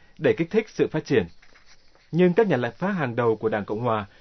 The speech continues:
đã thực hiện một hành động bất thường khi viết một lá thư cho Quỹ Dự trữ Liên bang, yêu cầu Ngân hàng Trung ương không đưa ra hành động nào. Bức thư do Chủ tịch Hạ viện John Boehner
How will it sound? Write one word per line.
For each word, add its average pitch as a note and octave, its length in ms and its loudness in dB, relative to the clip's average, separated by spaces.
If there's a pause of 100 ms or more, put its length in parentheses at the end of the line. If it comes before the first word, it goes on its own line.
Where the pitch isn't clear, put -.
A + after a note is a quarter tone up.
(200)
đã D3 100 0
thực E3+ 160 -4
hiện B2+ 300 -2
một A#2+ 100 -6
hành A#2 180 -8
động A#2 160 -4
bất F3+ 160 -2
thường A#2+ 300 2 (440)
khi C#3 300 0
viết F#3+ 220 0
một B2 120 -2
lá A2+ 100 0
thư C#3 340 0
cho B2+ 240 -4
Quỹ C#3 340 -4
Dự D3 200 -6
trữ B2+ 200 -8
Liên C#3 180 -2
bang, A2+ 200 0 (460)
yêu F#3+ 220 4
cầu C3 220 4
Ngân C#3+ 140 -2
hàng A#2+ 200 -8
Trung C#3+ 200 -4
ương C#3 180 0
không C#3+ 300 -4
đưa D3 100 0
ra C#3+ 120 -6
hành G#2+ 160 -4
động G2+ 180 -6
nào. G2+ 200 -2 (800)
Bức A3+ 200 2
thư F#3+ 260 6
do D#3+ 320 0
Chủ B2+ 160 -6
tịch A2+ 180 -6
Hạ A#2 160 -4
viện A2 340 -2
John B2+ 220 -2
Boehner B2+ 380 2